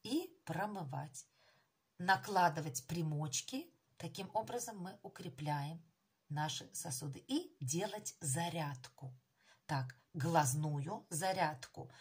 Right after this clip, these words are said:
В интернете есть разные. Вот таким образом укрепляем глазные сосуды.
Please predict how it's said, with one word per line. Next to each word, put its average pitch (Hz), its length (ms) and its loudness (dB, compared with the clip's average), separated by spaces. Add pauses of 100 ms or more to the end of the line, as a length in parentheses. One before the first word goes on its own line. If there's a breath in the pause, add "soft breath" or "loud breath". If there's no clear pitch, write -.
(140 loud breath)
В - 60 0
интернете 240 520 2
есть 156 300 0
разные. 147 300 -2
Вот - 200 0
таким 180 340 -4
образом 247 360 0 (280 loud breath)
укрепляем 160 580 -2
глазные 170 580 2
сосуды. 139 600 -6